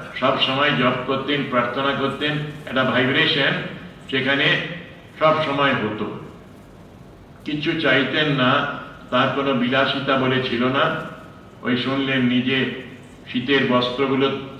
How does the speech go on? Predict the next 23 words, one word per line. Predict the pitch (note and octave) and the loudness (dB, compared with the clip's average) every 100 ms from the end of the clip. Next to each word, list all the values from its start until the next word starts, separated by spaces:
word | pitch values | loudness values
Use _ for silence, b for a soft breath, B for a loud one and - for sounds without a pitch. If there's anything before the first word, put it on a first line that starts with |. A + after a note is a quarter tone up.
| - | -2
ছেড়ে | B2+ C#3 | 2 2
দিচ্ছেন | C3+ A#2+ - C#3+ C#3+ | 2 0 -2 -2 0
যে | B2+ | 2
বাইরে | A#2+ A#2+ B2+ D3 D#3 - - - - - - - - - - - - - | 2 2 2 2 0 -4 -10 -14 -18 -20 -20 -20 -20 -20 -20 -20 -20 -6
ওই | A#2+ C3 D3 C#3+ - - - - - - | 0 2 2 -2 -8 -14 -18 -20 -16 -2
বয়স্কা | A#2+ C3+ - C#3 C3 | 2 2 2 2 4
মহিলারা | A#2+ A#2+ C3+ C3 B2+ | 4 2 2 4 4
আছেন | B2 B2 C#3 B2 | 4 2 0 2
যাদের | B2 B2 B2 | 2 2 0
গায়ে | A#2 A#2 A2+ | 2 2 2
কিচ্ছু | A2+ A2+ - | -2 -4 -4
নেই। | G2+ G2+ F#2+ - - - - - - - - - - - - - - - - - - - - | -4 -4 -4 -6 -10 -14 -18 -20 -20 -20 -20 -20 -20 -20 -20 -20 -20 -20 -20 -20 -20 -20 -12
এইরকমই | A2+ A#2+ B2+ B2 C3 D3 D3+ | -2 2 2 4 2 2 0
তার | A#2+ A#2 A2 | 0 0 0
জীবনীতে | A2+ A#2+ B2 B2 B2+ | -2 0 2 0 0
পাওয়া | A#2 A#2 A#2 | 0 2 2
যায়। | B2 C#3+ - - - - - - - | 2 2 0 -6 -12 -16 -20 -20 -12
নবাগত | G2+ A#2 B2+ C3 C3 C3 | -6 2 2 4 2 2
এক | B2+ G#2 | 2 2
ব্রহ্মচারী, | A2 A#2 B2+ B2 C3 C#3 C3 | 0 2 2 2 2 2 2
তার | C3 A#2+ A2 | 2 4 2
মজা | A2+ A#2+ C#3+ | 2 4 4
নেই। | C#3 B2 | 4 2